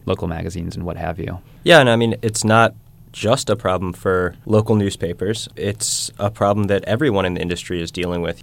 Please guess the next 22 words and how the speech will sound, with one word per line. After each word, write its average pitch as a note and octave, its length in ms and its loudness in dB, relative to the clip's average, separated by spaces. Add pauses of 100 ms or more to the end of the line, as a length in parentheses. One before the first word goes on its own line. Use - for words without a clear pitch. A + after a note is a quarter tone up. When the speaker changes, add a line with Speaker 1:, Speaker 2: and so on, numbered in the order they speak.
(140)
Speaker 2:
Although G2+ 320 2
the F#2+ 100 -2
Washington F#2+ 420 0
Post - 460 -2
might F#2 260 -2
be F2+ 300 -2
a F2+ 220 -4
profitable F2+ 640 -2
company F#2 420 -4
this F2 240 -4
year, F#2 260 0
according E2+ 320 -6
to E2 280 -6 (100)
their F#2+ 300 2
memo F#2+ 420 0
that F#2 140 -6
was F2+ 320 -6
released F#2 320 -6
a - 20 -16
couple F#2+ 220 -4
weeks F#2+ 180 -6
ago, G#2 300 0